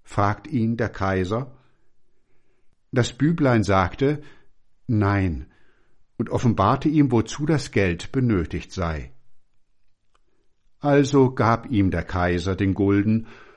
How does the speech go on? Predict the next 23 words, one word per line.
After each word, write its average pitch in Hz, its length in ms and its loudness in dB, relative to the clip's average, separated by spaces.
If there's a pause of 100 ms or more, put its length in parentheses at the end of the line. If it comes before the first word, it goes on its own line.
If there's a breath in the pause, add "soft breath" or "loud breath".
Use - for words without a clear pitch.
(220 loud breath)
und 135 120 -2
ließ 165 160 4
sich 143 180 -2
genau 110 380 4
von 156 200 4
ihm 147 120 4
beschreiben, 110 720 0
wie 131 140 -2
seine 120 260 2
Mutter 92 420 0
heißt 101 500 -4
und 101 180 -2
wo 98 100 -2
sie 107 240 -2
wohnt. 90 420 0 (920 soft breath)
Und 101 160 -2
während 131 260 2
das 120 140 0
Büblein 120 560 2
zum 98 260 0
dritten 127 400 0
Doktor 87 500 -2
springt 107 720 -4